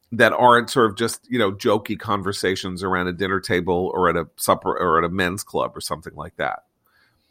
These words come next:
Now, if you're Ralph Northam or somebody else who gets caught doing something, and you have,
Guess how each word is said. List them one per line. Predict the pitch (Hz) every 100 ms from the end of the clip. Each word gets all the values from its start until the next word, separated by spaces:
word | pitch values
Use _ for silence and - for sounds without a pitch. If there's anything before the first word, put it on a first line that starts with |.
| _ -
Now, | 123 208 208 123 117 135 - - _ _ _
if | 135 131
you're | 131
Ralph | 113 120 123 131
Northam | 117 98 107 120 131
or | 147 110
somebody | - 120 123 107
else | 98 -
who |
gets | 95 95 -
caught | - 95 90
doing | 95 87 85
something, | - 71 80 - - 147 _ _ - - _ -
and | 110 110
you | 104 117
have, | 120 107 104